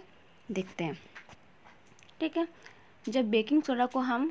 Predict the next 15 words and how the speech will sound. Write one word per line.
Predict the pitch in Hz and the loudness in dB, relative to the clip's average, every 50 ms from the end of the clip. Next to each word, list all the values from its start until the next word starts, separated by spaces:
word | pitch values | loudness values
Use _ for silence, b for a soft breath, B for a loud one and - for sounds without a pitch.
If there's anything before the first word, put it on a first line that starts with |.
| - - | -2 -4
कुकिंग | 240 220 220 - 269 262 247 | -6 -4 0 2 2 2 2
के | 262 233 | 2 0
दौरान | 214 226 220 214 226 247 | 0 0 0 0 0 0
हीट | 226 226 220 254 247 - | 0 -2 -2 -2 -2 -2
करेंगे | - 240 202 208 208 226 254 | -2 0 2 2 2 2 2
तो | 247 247 | 0 0
ये | 233 220 | -2 0
हमें | 226 220 214 208 220 254 311 320 | 0 0 0 0 0 0 -2 -2
क्या | - 254 226 190 | 0 -2 -2 -2
देगा, | 190 180 175 - 185 180 202 - b b b b b b b b - - - | -2 -4 -6 -4 -6 -8 -8 -10 b b b b b b b b -20 -10 -4
ये | 208 220 240 240 | 0 0 2 2
रहा | 233 240 240 240 | 4 2 2 2
हमारा | 233 226 220 214 214 233 233 | 2 2 2 2 2 2 2
बेकिंग | 220 202 202 208 233 233 233 | 0 0 0 0 0 -2 0
सोडा | - 254 240 240 285 370 | -2 -2 -2 -2 -2 -4